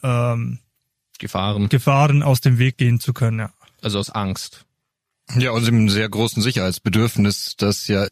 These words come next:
Speaker 3: bis zu einem gewissen Grad sehr verständlich ist, weil jeder sich ja um seine alltäglichen sorgen und Nöte irgendwie, äh,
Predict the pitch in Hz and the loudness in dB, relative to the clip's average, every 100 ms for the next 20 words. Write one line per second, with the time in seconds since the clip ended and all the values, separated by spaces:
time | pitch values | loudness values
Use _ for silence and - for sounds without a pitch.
0 | _ 135 - 113 98 110 - 101 107 104 | _ -4 -2 0 0 0 -2 -2 -2 -2
1 | 98 90 113 123 95 85 113 - - - | -2 0 0 -2 -2 -2 -2 -4 -12 -20
2 | _ _ _ _ - 104 98 123 104 104 | _ _ _ _ -4 0 2 0 -2 0
3 | 113 107 82 _ - 113 113 104 98 107 | 0 0 -4 _ -2 2 2 0 -2 -4
4 | 98 113 120 113 110 95 104 104 98 101 | -2 -2 -2 -2 -2 2 4 4 2 0
5 | - _ _ _ - 107 120 120 101 101 | -8 _ _ _ -4 -2 0 2 2 2
6 | 117 123 98 110 104 107 107 98 101 | 2 0 0 0 0 0 0 0 0